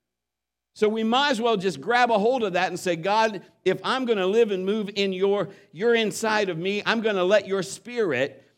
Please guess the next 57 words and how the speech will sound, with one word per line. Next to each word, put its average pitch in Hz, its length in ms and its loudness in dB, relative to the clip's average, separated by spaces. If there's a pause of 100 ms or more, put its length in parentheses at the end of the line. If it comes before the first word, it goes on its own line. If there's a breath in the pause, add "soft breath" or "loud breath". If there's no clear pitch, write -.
(140)
I'm 220 100 0
going 233 240 0
to 202 80 2
raise 226 480 0
my 208 180 0
sights." 196 320 0
Why 226 240 2
would 262 200 -4
you 226 80 -4
think, 180 480 -6
some 311 200 0
of 247 140 0
us 175 120 -6
are 196 200 -2
like 180 220 0
this, 151 160 -4
we 160 120 -6
don't - 160 -8
think - 360 -8
too 247 120 -14
much 180 200 -2
of 139 100 -10
ourselves. 110 480 -6 (300 soft breath)
We 247 100 -6
don't 240 180 -4
think 214 200 -6
that 190 180 0
we 190 180 -6
could, 165 280 -4 (180 loud breath)
"We'll 220 180 4
never 247 300 0
do 226 160 -4
that, 202 260 4
that's 185 200 -2
good 202 200 2
for 190 140 -4
Brett, 180 420 -2
that's 160 160 -2
good 208 220 0
for 196 140 -4
this, 175 280 -2
or 151 80 -2
that's 147 160 -4
good 185 200 -6
for 175 60 -6
that, 180 180 2
but 170 140 -4
that 208 180 0
would 190 120 -2
never 190 220 -2
be 185 160 -2
me." 185 140 -2
Why 226 400 0
not? 240 580 0 (1600)
Why 269 200 2
not 269 260 2
you? 135 420 -2